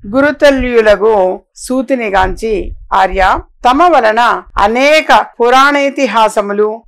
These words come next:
వేద వేదాంగములు, రహస్యములు సంగ్రహముగా గ్రహించినారము. కార్తీక మాస మహత్యమును కూడా వివరించి దాని ఫలమును తెలుపగోరుచుంటిమి, కాన తమరా వ్రతమును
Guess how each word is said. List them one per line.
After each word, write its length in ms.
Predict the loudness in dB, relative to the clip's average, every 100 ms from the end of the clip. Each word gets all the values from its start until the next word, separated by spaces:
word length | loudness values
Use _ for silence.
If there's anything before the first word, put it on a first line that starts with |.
| -2
వేద 280 | 2 4 2
వేదాంగములు, 1000 | 0 -2 2 2 2 -2 -4 -2 -4 -2
రహస్యములు 960 | -4 -2 -2 -4 -4 -2 0 -2 -4 -6 -14 -16
సంగ్రహముగా 1000 | -4 -2 0 0 0 0 -4 2 2 0 -6 _ _ -2
గ్రహించినారము. 1000 | -2 -4 -8 -6 0 0 0 -4 -8 -10 _ -4
కార్తీక 440 | 2 2 0 -4 -2
మాస 340 | 0 0 0
మహత్యమును 760 | -4 -2 -2 -2 -4 -2 -4 -8
కూడా 380 | -8 0 2
వివరించి 760 | 2 0 -4 -4 -8 -8 -8 -8 -18 -20 -20 0
దాని 320 | 4 4 0
ఫలమును 760 | -2 0 2 0 0 -2 -4 -8 _ -20 -18 0
తెలుపగోరుచుంటిమి, 1200 | 0 2 0 2 2 2 -6 -8 -8 -8 -8 -8 -10 -4
కాన 520 | -2 0 0 0 -2 -8 _ -20 _ -2
తమరా 360 | 0 4 6 4
వ్రతమును 800 | 2 2 2 2 2 0 -2